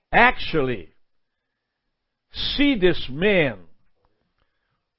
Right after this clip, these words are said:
What I suggest you to do, and what I suggest you to understand, is that God knew the heart of Daniel.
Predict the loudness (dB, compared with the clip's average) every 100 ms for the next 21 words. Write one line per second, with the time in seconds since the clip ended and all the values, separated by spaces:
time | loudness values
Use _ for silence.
0 | _ _ _ _ -4 2 2 2 -2 -2
1 | 0 0 -2 -6 -6 -4 -2 -2 -4 -6
2 | -6 0 0 0 -6 -6 -6 -8 -4 -2
3 | -2 -6 -14 -20 _ _ _ _ -10 -2
4 | 0 0 2 4 4 2 0 -6 -6 -4
5 | -2 -2 -2 -2 -2 -4 -6 -8 -8 -14